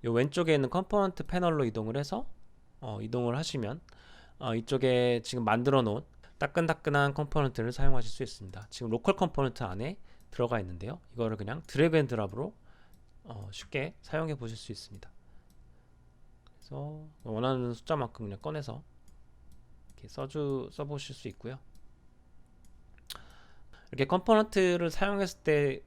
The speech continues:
어, 장점은, 음, 이렇게 많은 인터랙션이 사실 들어가 있는데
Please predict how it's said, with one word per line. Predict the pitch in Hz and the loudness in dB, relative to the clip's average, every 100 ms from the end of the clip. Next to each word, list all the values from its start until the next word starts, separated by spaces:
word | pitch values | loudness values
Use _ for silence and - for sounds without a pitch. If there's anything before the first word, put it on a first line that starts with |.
| - | -16
어, | 135 | -12
장점은, | 123 120 139 160 131 127 92 98 - - - - - - - - - | -8 -4 0 2 2 -2 -4 -12 -18 -20 -20 -20 -20 -20 -20 -20 -18
음, | 123 104 104 110 | -14 -12 -12 -12
이렇게 | 139 151 | -8 0
많은 | 117 123 170 151 | 4 4 4 2
인터랙션이 | 123 165 160 - 139 | 2 2 2 2 -2
사실 | 139 135 123 | -2 -8 -2
들어가 | 127 135 117 | 0 2 0
있는데 | 95 95 113 110 98 | -4 -6 -4 -4 -8